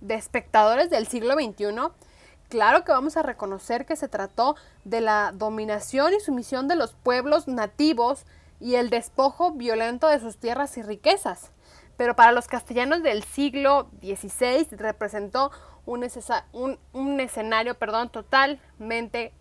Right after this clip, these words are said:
contrario a lo que creemos hoy en día, eh, muy diverso y que era idóneo para la expansión imperial de la corona de Castilla, que eso era, eh,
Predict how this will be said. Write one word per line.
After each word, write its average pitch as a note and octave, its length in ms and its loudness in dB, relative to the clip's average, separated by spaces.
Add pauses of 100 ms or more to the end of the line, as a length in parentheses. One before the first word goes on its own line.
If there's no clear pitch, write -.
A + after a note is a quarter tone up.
(600)
contrario A3+ 600 2
a A#3 100 4
lo G#3 120 -2
que - 80 -20
creemos G3+ 460 -8
hoy G3 160 -6
en F#3+ 140 -10
día, G#3+ 180 -4 (380)
eh, G#3 320 -6 (180)
muy D#4 280 4
diverso A#3 640 0 (600)
y D4+ 220 2
que C4+ 440 2
era C4 320 2
idóneo D4+ 720 4 (120)
para C4+ 340 6
la B3+ 120 0
expansión B3 760 -2
imperial B3+ 640 2
de C#4 80 0
la A#3+ 140 0
corona A#3 480 0
de B3+ 120 -4
Castilla, F#3+ 720 -6 (560)
que A3+ 140 -2
eso A3 180 -6
era, A3+ 260 4 (1300)
eh, G3+ 340 -14